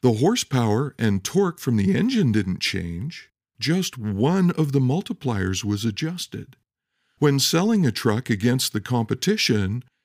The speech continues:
it pays to have the ability to calculate power to ground, if power is the question. There's more to it than this, of course,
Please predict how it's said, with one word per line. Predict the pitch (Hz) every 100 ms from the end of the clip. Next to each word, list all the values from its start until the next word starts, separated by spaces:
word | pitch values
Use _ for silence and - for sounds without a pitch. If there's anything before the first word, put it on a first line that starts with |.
| _
it | 123 139 180 _
pays | 180 180 139 117 123
to | 127
have | 117 123 120
the | 123
ability | 120 110 110 107 110
to | 107 120
calculate | - 160 156 123 104 98 -
power | - 98 95 95
to | 92 95
ground, | 95 107 123 131 - - - _ _
if | 117 -
power | - 156 104 101
is | 113 113 85
the | 110
question. | - 139 - - - 120 _ _ _ _ _ _ _ _
There's | 113 165 185
more | 156 185 180
to | - 202 165
it | 139
than | 98 90
this, | 82 80 -
of | - 95
course, | - 101 - 127 - -